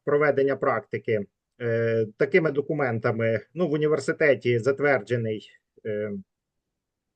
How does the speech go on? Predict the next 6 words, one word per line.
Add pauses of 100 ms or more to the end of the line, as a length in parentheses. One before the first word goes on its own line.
(280)
положення
про
практику. (380)
На
його
основі